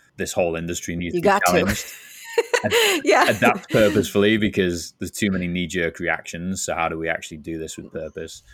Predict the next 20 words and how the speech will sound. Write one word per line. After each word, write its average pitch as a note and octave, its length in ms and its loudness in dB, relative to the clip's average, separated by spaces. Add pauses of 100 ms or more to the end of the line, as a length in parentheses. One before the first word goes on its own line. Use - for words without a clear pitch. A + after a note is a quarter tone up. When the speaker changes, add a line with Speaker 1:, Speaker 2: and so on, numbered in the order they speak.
(160)
Speaker 1:
And F#2+ 100 -2
then F#2 100 2
empower F2+ 380 2
co-creation. E2+ 760 -4
No F#2+ 100 0
one's F#2+ 140 -2
gonna E2+ 200 -6
do E2 140 -4
this D#2+ 200 -6
on E2 120 -12
their D#2 180 -8
own. D#2+ 240 -6
So - 160 -12
how E2 140 -4
do E2 80 -8
we D#2+ 100 -10
do D#2 160 -8
it D#2+ 120 -12
together? D#2+ 400 -8
Speaker 2:
Mm. D#3+ 320 -10